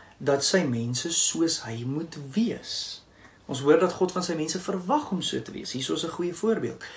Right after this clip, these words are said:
In Micha ses vers agt staan daar: Mens, die Here het jou bekend gemaak wat goed is. Hy vra van jou dat jy reg sal laat geskied, dat jy liefde en trou sal bewys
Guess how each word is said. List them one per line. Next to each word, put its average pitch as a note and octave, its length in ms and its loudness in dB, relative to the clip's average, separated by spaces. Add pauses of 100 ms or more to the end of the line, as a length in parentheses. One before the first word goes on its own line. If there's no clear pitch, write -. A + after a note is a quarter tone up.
(140)
In D3 140 2
Micha D#3 260 4
ses - 440 4
vers C3+ 340 -2
agt G3 300 2
staan C3 280 2
daar: D#3+ 200 4
Mens, C3+ 600 0 (480)
die D#3+ 160 6
Here E3 120 12
het A3 100 8
jou B3 120 4
bekend G#3 340 4
gemaak F#3+ 340 4
wat A#3+ 140 -2
goed - 240 -2
is. - 340 -2 (880)
Hy D#3+ 140 8
vra F#3 280 6
van G#3 160 4
jou E3+ 120 6
dat F3 140 6
jy G#3+ 100 8
reg C3+ 260 4
sal E3 180 4
laat F3 160 0
geskied, - 600 -2 (640)
dat D3 240 4
jy D3+ 100 6
liefde E3 760 8 (280)
en F3+ 360 2
trou C#3+ 560 2
sal B2+ 440 0
bewys F3+ 720 2